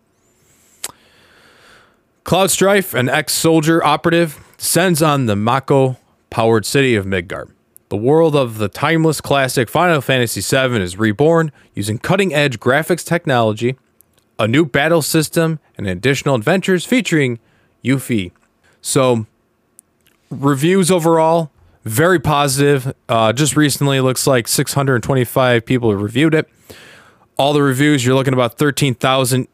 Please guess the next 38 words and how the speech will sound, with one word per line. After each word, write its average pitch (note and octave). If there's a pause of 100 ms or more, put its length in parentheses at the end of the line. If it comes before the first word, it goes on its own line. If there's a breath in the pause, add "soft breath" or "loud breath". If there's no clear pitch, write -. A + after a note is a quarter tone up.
(220)
eighty. C3 (580)
Very A#2
positive B2
reviews. A#2+
Square C#3
Enix B2+
is G2+
the A2
company C3
who G#2
developed F3+ (120)
and B2 (560)
published C#3
the G2
game, C3+ (800 soft breath)
um, F2+
which G2+
they C3+
do A2+
a F#2+
really A2
good F#2+
job. A#2 (1900 soft breath)
If C3
you C#3+
haven't C#3+
seen D#3
the C3+
trailers, D3+
if A#2+
you B2+
haven't C3+
seen C3+
the A2+
pictures C3+
here, C3
I A2
mean, G#2